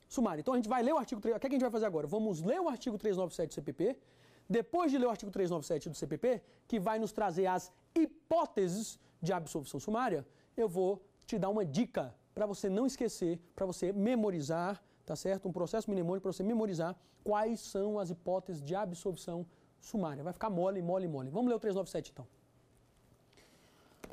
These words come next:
<clears throat> Trezentos e noventa e sete. Aspas. Após o cumprimento do disposto no artigo trezentos e noventa e seis A e parágrafos deste Código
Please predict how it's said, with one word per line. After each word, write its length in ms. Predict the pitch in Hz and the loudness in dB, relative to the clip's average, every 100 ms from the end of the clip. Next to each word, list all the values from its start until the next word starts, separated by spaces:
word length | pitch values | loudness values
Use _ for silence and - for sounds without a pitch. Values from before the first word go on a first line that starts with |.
| - | -6
<clears throat> 300 | 233 226 185 - - - - - - - - - - | -4 -2 -4 -6 -18 -20 -20 -20 -20 -20 -20 -20 -2
Trezentos 180 | 202 196 | 0 2
e 20 | |
noventa 160 | 185 | -2
e 40 | - | -6
sete. 260 | 120 - - - - - - - | -14 -16 -20 -20 -20 -20 -20 -8
Aspas. 480 | - 208 - - - - - - - - - - - - _ _ - | -4 -4 -4 -18 -20 -20 -20 -20 -20 -20 -20 -20 -20 -20 _ _ -2
Após 480 | 277 - 339 370 294 | -2 2 4 6 4
o 60 | |
cumprimento 520 | 294 262 240 214 214 208 | 0 0 2 2 2 2
do 80 | |
disposto 440 | 196 - 208 196 196 | 0 0 2 0 0
no 60 | |
artigo 240 | 170 - 170 | -4 -2 -2
trezentos 260 | 202 180 | 0 2
e 20 | 170 | 2
noventa 260 | 165 185 | 2 2
e 20 | |
seis 100 | 180 | 2
A 180 | 165 156 | 2 0
e 40 | 170 | 0
parágrafos 760 | 190 185 180 165 151 156 120 | 0 0 0 -2 -4 -4 -4
deste 300 | 135 123 233 | -4 -2 -2
Código 460 | 240 208 220 180 | 2 2 2 -4